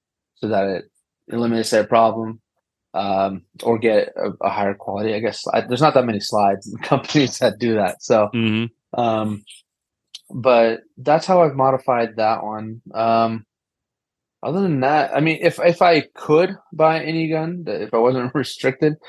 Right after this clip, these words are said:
Speaker 1: I, I love the Sig P three twenty. Um, my, my friends have had 'em, I've shot them, and that's the shoe, <laughs> that's the glove, you know, that I, that I, I love, that fits me really well. I just can't buy them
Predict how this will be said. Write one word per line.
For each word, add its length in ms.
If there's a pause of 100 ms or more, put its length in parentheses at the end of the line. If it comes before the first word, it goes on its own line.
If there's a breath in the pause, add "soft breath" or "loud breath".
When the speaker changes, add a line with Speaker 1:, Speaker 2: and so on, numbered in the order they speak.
(240 loud breath)
Speaker 1:
I, 160
I 120
love 360 (120)
the 80
Sig 280
P 180
three 360
twenty. 500
Um, 300
my, 180 (180)
my 240
friends 340
have 100
had 200
'em, 100
I've 160
shot 300
them, 220
and 220 (380 soft breath)
that's 380
the 100
shoe, 360
<laughs> 80
that's 220
the 100
glove, 400 (340 soft breath)
you 100
know, 220
that 300
I, 220 (120)
that 140 (340)
I, 160
I 40
love, 380
that 280
fits 280
me 300
really 320
well. 440
I 100
just 340
can't 300
buy 240
them 200